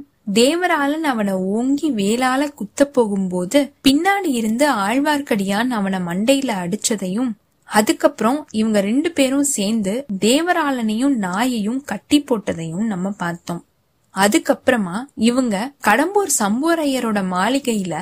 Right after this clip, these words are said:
பெரிய பழுவேற்றையரும் நந்தினியும் வந்து இறங்குறத பார்த்ததையும், அதனால ரெண்டு வீரர்கள் இவங்கள துரத்திட்டு வரும்போது அவங்க கிட்ட இருந்து குதிரைய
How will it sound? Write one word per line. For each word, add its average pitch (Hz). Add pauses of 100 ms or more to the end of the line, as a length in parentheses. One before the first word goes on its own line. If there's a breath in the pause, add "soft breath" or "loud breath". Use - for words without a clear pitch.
(260)
பெரிய 302
பழுவேற்றையரும் 277
நந்தினியும் 247
வந்து 220
இறங்குறத 226
பார்த்ததையும், 185 (360)
அதனால 285
ரெண்டு 285
வீரர்கள் 277
இவங்கள 240
துரத்திட்டு 233
வரும்போது 190 (100)
அவங்க 320
கிட்ட 262
இருந்து 269
குதிரைய 269